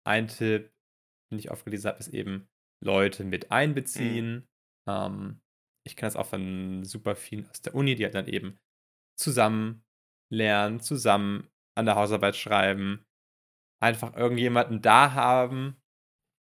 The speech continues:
Speaker 1: und sich quasi gegenseitig kontrolliert. Ähm, aber auch selbst wenn man jetzt keine Person hat, die direkt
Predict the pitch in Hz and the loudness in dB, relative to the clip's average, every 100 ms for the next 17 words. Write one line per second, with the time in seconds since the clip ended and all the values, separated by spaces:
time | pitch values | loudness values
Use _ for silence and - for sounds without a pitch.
0 | _ - - 110 110 - 110 107 117 123 | _ -20 -10 -6 -2 0 0 0 0 0
1 | 113 107 104 - 110 - 104 143 160 160 | 2 0 0 -6 -8 -6 -2 2 2 0
2 | _ _ _ _ _ _ _ _ _ _ | _ _ _ _ _ _ _ _ _ _
3 | - 101 101 - - 113 113 110 120 113 | -8 -6 -6 -10 -4 2 4 4 2 -2
4 | - 107 117 113 110 - 117 110 101 113 | -2 0 2 2 2 0 -2 0 -2 -4
5 | 117 113 104 101 110 113 104 110 107 104 | -2 -2 -4 -4 -6 -6 -6 -4 0 2
6 | 104 - - | 0 -2 -20